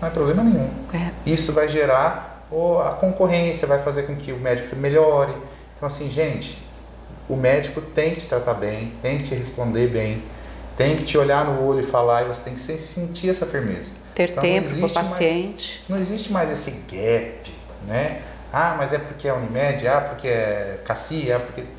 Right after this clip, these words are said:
Speaker 1: não, gente, não. Se a pessoa não está disposta a fazer o serviço de maneira direita, ele tem que parar de fazer o serviço que ele tá fazendo. Ah, porque é sus?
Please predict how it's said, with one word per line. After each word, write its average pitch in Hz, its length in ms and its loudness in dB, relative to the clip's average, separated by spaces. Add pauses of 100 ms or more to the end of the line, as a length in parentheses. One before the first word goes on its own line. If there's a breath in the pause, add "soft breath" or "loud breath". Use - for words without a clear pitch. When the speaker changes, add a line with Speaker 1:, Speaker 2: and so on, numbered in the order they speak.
(520 loud breath)
Speaker 1:
não, 247 340 -2
gente, 101 540 -4
não. 151 260 0
Se - 140 -6
a - 40 -6
pessoa 120 320 0
não 127 120 0
está 139 280 0
disposta - 460 -4
a - 40 -10
fazer 120 120 -6
o 127 60 -6
serviço 123 320 -4
de 120 60 -6
maneira 113 220 -2
direita, 117 360 -4
ele 180 80 -4
tem 180 140 -2
que - 80 -6
parar 165 240 6
de 139 120 -2
fazer 147 140 -4
o 147 60 -4
serviço 165 320 -4
que - 80 -8
ele - 60 -8
tá 160 80 4
fazendo. 156 400 0 (440 loud breath)
Ah, 147 160 6
porque - 280 -6
é 120 40 -2
sus? - 520 2